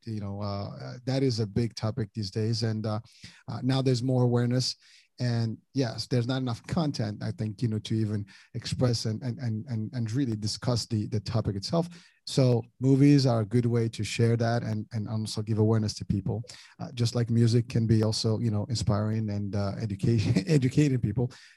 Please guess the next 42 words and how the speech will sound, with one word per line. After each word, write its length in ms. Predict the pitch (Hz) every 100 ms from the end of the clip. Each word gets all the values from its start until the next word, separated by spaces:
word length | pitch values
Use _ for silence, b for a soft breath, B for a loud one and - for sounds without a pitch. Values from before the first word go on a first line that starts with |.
| -
music 260 | 131 123
can 140 | 131 117
do 100 | 113
the 80 | 110
same. 380 | - 110 127 131 B B
Uh, 120 | 135
I 40 | 156
mean, 220 | 147 131
movies 320 | 135 127 123
can 140 | - 107
do 60 |
the 60 | 107
same. 340 | - 117 107 B B B B
So, 320 | - 180 170
so 460 | 135 175 165 156 135 _ _ _ _ - -
now 360 | 160 160 151 - _ _
you 200 | 156 180
mentioned 320 | 180 170 151
something 220 | 147 156
about 220 | 135 123
covid, 480 | - 160 110 104 101 -
and 420 | 117 113 110 110
you 80 | 110
said, 440 | 107 110 110 98 110
uh, 240 | 107 101 123
you 80 | 117
know, 100 | 98
there's 140 | 98
not 140 | 107
much 200 | 117 107
action 300 | 123 117 110
going 200 | 104 113
on, 140 | 143 110 B B _
but 120 | 139
I 20 |
do 160 | 147 269
believe 320 | 202 156 123
that 180 | 131 127 _
you've 340 | 127 127 127 -
produced 600 | - 110 95 185 349 - -
your 280 | 113 110 113
latest 720 | 113 110 127 123 113 -